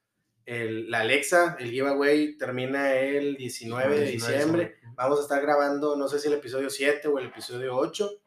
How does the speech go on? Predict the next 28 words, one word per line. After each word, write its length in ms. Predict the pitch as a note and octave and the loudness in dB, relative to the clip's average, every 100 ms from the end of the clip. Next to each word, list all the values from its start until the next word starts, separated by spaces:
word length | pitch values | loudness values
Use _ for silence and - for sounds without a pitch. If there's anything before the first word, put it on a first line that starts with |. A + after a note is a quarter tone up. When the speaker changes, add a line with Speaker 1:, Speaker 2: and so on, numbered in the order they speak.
| _ _ | _ _
Speaker 1:
si 140 | - | -8
Dios 160 | B2+ B2+ | -8 -4
quiere, 380 | D#3 E3+ F#3+ F#3+ _ _ _ _ - | 0 2 2 -4 _ _ _ _ 4
pero 480 | C#3+ C#3+ C3+ B2+ | 6 8 6 4
vamos 320 | A#2+ A#2+ C#3+ D3+ | 2 0 0 2
a, 480 | C#3 B2+ A2+ G#2 G#2 | 4 4 2 -2 -4
vamos 200 | A#2+ C3 | -6 -2
a 40 | |
regalarles 460 | C#3 B2 A#2+ B2+ D3 | 0 0 -2 -2 -2
eso, 440 | D#3 F#3 F3+ F3+ _ _ _ _ _ | 0 -2 -6 -8 _ _ _ _ _
eh, 280 | A#2 A2+ A2 | -8 -6 -4
para 160 | A#2+ A#2 | -2 -2
que 80 | A2 | -2
participen. 840 | A#2 A2+ A2 C#3+ D3 F#3 F#3 F3+ _ _ | -6 -6 -6 -6 -2 0 0 -4 _ _
En, 500 | - A2+ A2 G#2+ G#2 - - A2+ - - | -10 -8 -6 -8 -12 -16 -16 -14 -18 -4
ya 240 | B2+ C#3+ | 4 6
las 180 | D#3 C#3+ | 6 6
bases 180 | C#3+ C#3+ | 2 2
ya 80 | D3 | 0
están 200 | C3 C#3 | 2 2
ahí, 220 | C#3 G3 | 4 4
pero 120 | - C#3+ | 2 -2
pues 100 | C3 | -2
nada 140 | C3 | -2
más 140 | C3+ C3 | -2 -4
para 180 | D3 | -6
recordarles 540 | C#3 C3 B2 B2+ C#3+ D3 | -6 -8 -6 -4 -4 -6
que 240 | B2+ A2 | -6 -8